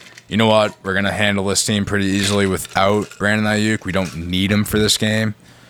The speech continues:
That's my stance on that. So this is a big week. Uh,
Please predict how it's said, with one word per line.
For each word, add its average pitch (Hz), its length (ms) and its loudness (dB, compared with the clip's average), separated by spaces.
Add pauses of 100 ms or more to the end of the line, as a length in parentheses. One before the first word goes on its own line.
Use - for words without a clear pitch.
(320)
That's 120 260 0
my 117 180 2
stance 117 380 -2
on 117 120 2
that. 117 400 0
So 98 340 0 (140)
this 107 220 2
is 131 60 2
a 123 60 0
big 117 200 0
week. 110 460 0
Uh, 92 480 2